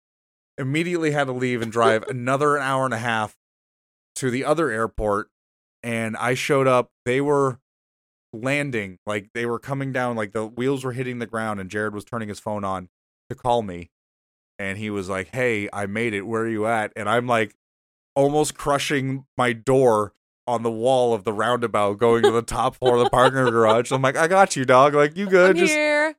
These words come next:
Speaker 1: go to baggage claim. I'll meet you there.
Speaker 2: <laughs>
Speaker 1: I'm here." So, yeah, I was tired. So Wednesday, I was not about it. It still was affecting me.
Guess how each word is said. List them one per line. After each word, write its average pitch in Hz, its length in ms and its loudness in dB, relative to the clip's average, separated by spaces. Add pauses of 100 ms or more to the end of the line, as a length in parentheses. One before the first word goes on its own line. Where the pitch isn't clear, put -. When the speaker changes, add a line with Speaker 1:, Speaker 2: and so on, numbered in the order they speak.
Speaker 1:
go 180 100 4
to 185 60 4
baggage 190 400 4
claim. 139 280 4
I'll 151 100 8
meet 165 240 -2
you 269 120 4
there. 180 560 6
Speaker 2:
<laughs> - 80 -10
Speaker 1:
I'm 156 240 0
here." 135 420 -2 (140)
So, 107 80 -2
yeah, 92 260 -2 (540)
I - 80 -4
was 113 160 -2
tired. 90 440 -2
So 95 280 -4
Wednesday, 110 420 0
I 101 120 2
was 101 200 -4
not 101 160 -2
about 95 320 0
it. 95 120 -4 (100)
It 107 180 -12
still 113 220 -2
was 104 140 -4
affecting 98 380 -8
me. 87 200 -12